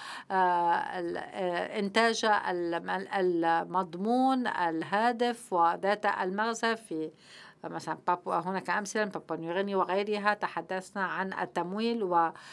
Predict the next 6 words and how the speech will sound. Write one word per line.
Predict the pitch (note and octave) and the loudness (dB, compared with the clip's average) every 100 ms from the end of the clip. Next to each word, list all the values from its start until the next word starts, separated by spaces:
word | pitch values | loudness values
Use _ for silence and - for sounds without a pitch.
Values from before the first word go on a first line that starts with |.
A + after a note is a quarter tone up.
| - - G#3+ | -14 -14 -4
وتحدثت | F#3+ F#3+ - - G3 A3 A3 G#3+ | -2 2 2 0 -2 -2 -2 -2
مع | F#3 F3 E3 - | -2 0 0 2
باولو | G#3+ A3 G#3+ G#3 G#3+ - | 0 0 -2 -4 -4 -4
عن | F3+ E3 F#3 | -2 0 0
قضايا | F3+ F#3+ F3 E3+ F#3 G#3+ G#3+ F#3 - F3 | -2 -2 -2 -2 0 2 2 0 0 -2
الاستدامة | E3 D#3 E3+ - G3 - G#3 F#3 G#3 A3 A3+ A3+ | 0 -2 -2 -4 -6 -4 -2 2 4 4 2 -2